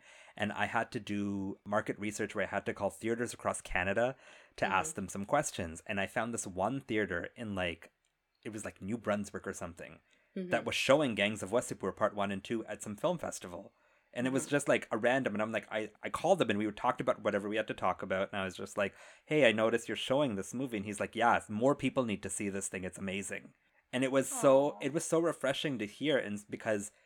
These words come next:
Speaker 1: he's right, more people do need to see this. And I really do firmly hold that, like, I don't think, this is not my favorite movie, like, but I do think that, like, what Ra-, what Anurag Kashyap does with this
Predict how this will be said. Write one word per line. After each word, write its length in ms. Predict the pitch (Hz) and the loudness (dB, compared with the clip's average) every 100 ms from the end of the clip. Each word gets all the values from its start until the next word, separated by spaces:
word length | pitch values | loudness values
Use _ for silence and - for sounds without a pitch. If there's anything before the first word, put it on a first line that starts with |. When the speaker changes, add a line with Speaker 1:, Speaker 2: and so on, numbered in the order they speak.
| _ _ | _ _
Speaker 1:
he's 280 | - 233 - | -6 -6 0
right, 340 | 123 160 127 | 4 4 4
more 180 | 127 151 | 0 -2
people 260 | - 226 294 | -2 -2 -2
do 220 | 190 117 123 | -2 -2 0
need 180 | 120 | 0
to 80 | 107 | -4
see 220 | - 101 | -8 -8
this. 500 | 90 - - - - _ _ _ _ _ - | -10 -12 -10 -12 -12 _ _ _ _ _ -8
And 120 | 127 | -4
I 100 | 123 | -2
really 340 | 123 135 170 208 | 0 2 4 4
do 140 | 214 | 0
firmly 480 | 202 - 110 117 117 | -8 -2 -2 0 -4
hold 400 | 110 104 101 110 | -2 -2 0 0
that, 160 | 104 101 | -4 -4
like, 200 | 95 - | -6 -2
I 80 | 185 | 0
don't 180 | 247 208 | 0 0
think, 200 | 202 196 | -2 0
this 140 | 160 | 0
is 100 | 202 | 2
not 180 | 170 190 | 2 2
my 100 | 185 | 0
favorite 420 | 170 113 123 127 | -2 0 0 -2
movie, 420 | 104 131 98 85 - - - - | -2 -6 -6 -8 -12 -20 -16 0
like, 280 | 107 101 _ _ - | 0 0 _ _ 0
but 200 | 117 135 | 4 4
I 80 | |
do 280 | 131 104 151 | 4 4 4
think 320 | 156 107 127 | 4 0 0
that, 160 | - 107 | 0 0
like, 160 | 104 101 | 0 -4
what 160 | 110 | -6
Ra-, 200 | 123 117 - | 0 0 0
what 240 | 123 104 - | 0 0 0
Anurag 300 | 139 160 139 | 0 2 2
Kashyap 340 | 107 - 98 | -2 -4 -4
does 220 | - 87 95 | -2 -4 -4
with 140 | 113 | -6
this 220 | 139 139 | -4 -6